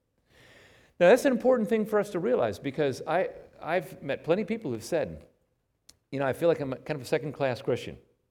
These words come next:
I, I've, I've got a, I've got a story. It's not a very good one. I'm second class. I don't, I don't rate like somebody else rates." That's not true.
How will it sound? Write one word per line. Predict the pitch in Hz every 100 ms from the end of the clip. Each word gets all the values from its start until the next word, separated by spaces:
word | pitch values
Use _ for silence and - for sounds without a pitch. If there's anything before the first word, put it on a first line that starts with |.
| _ _ _ _ _ _ _ _ _ _ _ _ _ _ _
I, | - 123 123
I've, | 139 -
I've | 135
got | 139
a, | 127 117 -
I've | 123
got | 135
a |
story. | 127 160 139 101
It's | -
not | 151
a |
very | 147
good | 127 131
one. | 107 76 - - _ _ _ _ _ _ _ _ _ _ _ _ _ _
I'm | - 147
second | 165 131 120
class. | 117 73 - - _ _ _ _ _ _ _ _ _ _ _ _
I | 143 147
don't, | 135 - - _ _ _ _ _ _ _ _ _ _ _
I | 147
don't | 139 - 113
rate | 135 101 - - -
like | - 113 - -
somebody | - 147 120 113
else | 92 - -
rates." | 127 120 - - - - _ _ _ _ _ _ _ _ _ _ -
That's | 131
not | 147
true. | 139 233 -